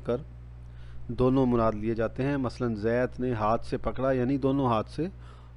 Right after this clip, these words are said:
और पाँव से चला यानी दोनों पाँव से, और आँख से देखा यानी दोनों आँखों से,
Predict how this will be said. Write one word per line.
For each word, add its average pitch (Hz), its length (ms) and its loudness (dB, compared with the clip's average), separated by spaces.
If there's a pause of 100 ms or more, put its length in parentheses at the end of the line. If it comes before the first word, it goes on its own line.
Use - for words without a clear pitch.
(120)
और 127 260 6 (180)
पाँव 123 280 4
से 135 140 -2
चला 131 280 2
यानी 127 240 2
दोनों 113 320 0
पाँव 120 280 2
से, 131 180 -4 (680)
और 110 140 0
आँख 127 360 4
से 135 160 4
देखा 120 360 2
यानी 123 260 2
दोनों 117 320 2
आँखों 117 320 -2
से, 110 180 -6